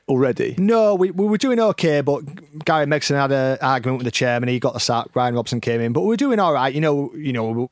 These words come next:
Speaker 2: we, we were near the bottom. We were, like, probably, you know, right near the bottom. We were
Speaker 1: Yeah.
Speaker 2: near the bottom all season, <laughs> obviously.
Speaker 1: Yeah,
Speaker 2: But,
Speaker 1: yeah.
Speaker 2: um, we weren't playing bad. You know, we were always in games.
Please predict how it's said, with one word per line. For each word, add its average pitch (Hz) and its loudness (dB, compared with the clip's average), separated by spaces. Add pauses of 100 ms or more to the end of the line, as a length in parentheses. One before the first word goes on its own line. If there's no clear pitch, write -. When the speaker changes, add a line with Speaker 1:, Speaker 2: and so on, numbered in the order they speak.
Speaker 2:
we, 131 -2
we 120 0
were 123 0
near 135 0
the 117 -4
bottom. 117 -2
We 110 -2
were, 117 -2
like, 117 -2
probably, 113 -2 (300)
you 120 -2
know, 110 0
right 117 0
near 113 0
the 107 -2
bottom. 107 -2
We 113 -2
were 110 -2
Speaker 1:
Yeah. 101 0
Speaker 2:
near 120 0
the 113 -4
bottom 113 -2
all 107 0
season, 151 0
<laughs> - -
obviously. 127 0
Speaker 1:
Yeah, 147 2
Speaker 2:
But, 110 -2
Speaker 1:
yeah. 131 2
Speaker 2:
um, 139 -4
we 151 0
weren't 208 0
playing 143 0
bad. 151 0
You 170 0
know, 175 2
we 170 2
were 185 2
always 180 0
in 156 -2
games. 120 -2